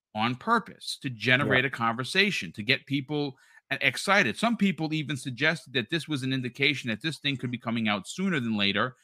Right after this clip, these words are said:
Speaker 1: so why put it on there? But that's not the conversation I wanna only have. The conversation is many people, um, the very detractors of the brand, felt that this is a never was type of, uh, uh, of device.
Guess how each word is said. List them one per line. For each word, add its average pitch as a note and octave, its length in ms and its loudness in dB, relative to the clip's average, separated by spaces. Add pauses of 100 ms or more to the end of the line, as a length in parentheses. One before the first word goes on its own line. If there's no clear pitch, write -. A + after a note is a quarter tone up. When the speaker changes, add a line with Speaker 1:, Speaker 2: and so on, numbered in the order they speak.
(140)
Speaker 1:
so E3 240 2
why C#3+ 340 6
put D3+ 280 -4
it D#3 80 0
on F3+ 240 0
there? F#2+ 260 0 (240)
But E3 120 -6
that's A#3+ 240 2
not B3 180 2
the A3+ 80 -8
conversation G3 760 0
I D#3 60 4
wanna D#3 220 0
only D3+ 240 0
have. F3+ 340 0 (400)
The C#3 60 -10
conversation G#3+ 640 4
is C3+ 140 0
many G#3+ 320 2
people, A#2 560 -2 (380)
um, A2+ 600 4
the C#3 220 2
very C#3 240 4
detractors C#3+ 800 2
of A#2 120 -2
the A#2 80 -2
brand, G#2+ 440 0
felt E3+ 300 0
that C3+ 140 -10
this F3 180 -2
is D#3+ 140 -2
a C3 60 0
never B2+ 380 2
was A2+ 580 0 (380)
type B2+ 200 4
of, B2+ 220 -2
uh, A#2+ 240 2
uh, A#2+ 200 2
of C3 140 -6
device. F3+ 500 0